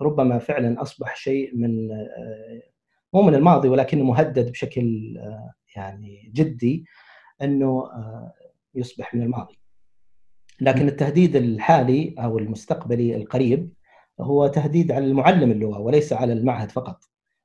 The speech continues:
يعني، آه، السؤال هل سينتهي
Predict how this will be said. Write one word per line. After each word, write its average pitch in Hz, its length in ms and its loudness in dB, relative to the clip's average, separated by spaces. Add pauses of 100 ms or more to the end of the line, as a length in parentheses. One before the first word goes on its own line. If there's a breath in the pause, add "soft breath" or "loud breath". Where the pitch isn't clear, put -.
(100)
يعني، 113 540 -6
آه، 110 440 -18
السؤال 139 600 0
هل 147 540 0
سينتهي 131 920 2